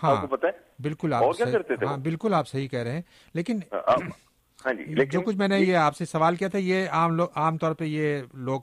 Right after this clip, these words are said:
Speaker 1: کہتے ہیں کہ آج کل چونکہ اب جو آپ، جیسے آپ نے اشارہ کیا اور بڑا درست اشارہ کیا کہ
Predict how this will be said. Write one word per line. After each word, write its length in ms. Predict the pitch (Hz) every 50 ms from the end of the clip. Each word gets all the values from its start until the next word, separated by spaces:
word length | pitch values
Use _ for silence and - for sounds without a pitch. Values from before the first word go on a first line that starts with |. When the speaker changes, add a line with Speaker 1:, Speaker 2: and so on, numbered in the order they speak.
| _ _ _
Speaker 1:
کہتے 320 | - 120 117 - - 139 131
ہیں 140 | 127 123
کہ 120 | 117 131 120
آج 180 | 120 120 117
کل 200 | - 127 120 120 - _ _ _ _ _ _ _ _
چونکہ 400 | - 165 156 - 165 160 156 147 127 - - - -
اب 380 | 151 143 139 143 131 123 127 143 139 139 135 135 139 139 131 123 127
جو 160 | 117 127 135
آپ، 180 | 131 131 127 123
جیسے 280 | 123 135 127 - 160
آپ 160 | 139 135 127
نے 60 | 135 123
اشارہ 260 | - - 117 120 117
کیا 200 | - - 131 123
اور 80 | 120
بڑا 180 | 110 117 120 113
درست 280 | 104 117 131 123 - 127
اشارہ 260 | 110 - 113 113 110 -
کیا 240 | - 110 110 110 117 _ _ _ _ _ _ _
کہ 440 | - 135 127 127 131 131 127 131